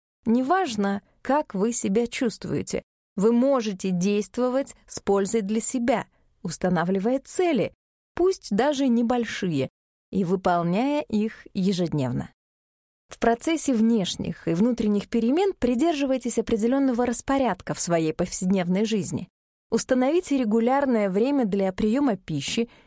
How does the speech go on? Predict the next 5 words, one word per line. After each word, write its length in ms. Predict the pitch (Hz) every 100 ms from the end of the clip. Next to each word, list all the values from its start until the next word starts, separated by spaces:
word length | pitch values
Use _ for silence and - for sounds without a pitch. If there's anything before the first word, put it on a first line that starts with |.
| _
физических 760 | - 220 190 - 160 - 175
упражнений 680 | 190 196 214 233 339 349 359 - _ -
и 100 | 294
сна. 420 | - 175 131 - _ _ _ _ _ _
Осознайте, 840 | - - 165 165 208 254 190 -